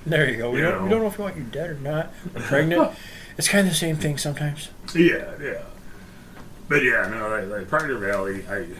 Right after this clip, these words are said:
Speaker 2: I, I kinda dismiss most of it as something that's just kind of grown
Speaker 1: Yeah.
Speaker 2: over time and has all these stories to it. I do believe they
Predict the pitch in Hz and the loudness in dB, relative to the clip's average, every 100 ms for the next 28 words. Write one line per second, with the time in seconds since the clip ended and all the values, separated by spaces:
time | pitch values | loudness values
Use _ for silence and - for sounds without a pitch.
0 | - - - - - 98 101 98 107 104 | -14 -16 -16 -14 -10 -8 -6 -6 -6 -6
1 | 92 98 - 101 98 98 98 95 92 87 | -6 -6 -8 -8 -8 -6 -8 -8 -10 -8
2 | 87 85 - - 101 - 104 104 92 90 | -8 -10 -12 -14 -12 -10 -8 -8 -8 -8
3 | 92 - 92 90 80 85 - 90 92 98 | -10 -10 -8 -8 -10 -10 -10 -10 -8 -8
4 | - - - 131 104 104 92 87 - 98 | -10 -16 -4 -2 0 -2 -4 -8 -8 -10
5 | 87 92 95 - - - - - - - | -8 -8 -8 -10 -16 -18 -18 -18 -18 -14
6 | 98 87 101 92 87 90 92 98 92 - | -12 -8 -6 -6 -8 -8 -6 -6 -6 -10
7 | - - - - - - - 92 98 95 | -14 -16 -18 -16 -14 -14 -8 -6 -6 -4
8 | 107 98 101 101 123 131 120 120 98 107 | -6 -4 -4 0 0 2 0 0 -2 -4
9 | 104 | -6